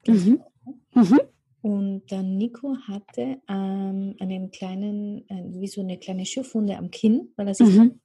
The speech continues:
Speaker 1: aufgekratzt hat im, im Herbst, Winter, trockene Haut, war n-, also eine blutige Stelle und die war dann auf dem Foto wegretuschiert. Und wir haben dieses Foto gesehen und das war
Speaker 2: <laughs>
Speaker 1: für ihn merklich. Er hat gesagt, „Ja, aber Mama,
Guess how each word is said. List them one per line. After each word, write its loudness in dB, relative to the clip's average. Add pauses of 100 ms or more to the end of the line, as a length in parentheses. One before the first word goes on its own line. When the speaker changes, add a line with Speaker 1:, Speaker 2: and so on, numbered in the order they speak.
Speaker 1:
aufgekratzt -14
hat -8
im, 0
im -4
Herbst, -6
Winter, 4
trockene -4
Haut, -2
war -2
n-, 0
also -2
eine 4
blutige 2
Stelle 0 (480)
und 6
die 8
war 6
dann 4
auf -2
dem 6
Foto 2
wegretuschiert. 0 (280)
Und 6
wir 6
haben 6
dieses 6
Foto -2
gesehen 2
und 2
das 0
war 2
Speaker 2:
<laughs> 0
Speaker 1:
für 0
ihn 4
merklich. 4
Er 2
hat -2
gesagt, 0
„Ja, -2
aber 2
Mama, 2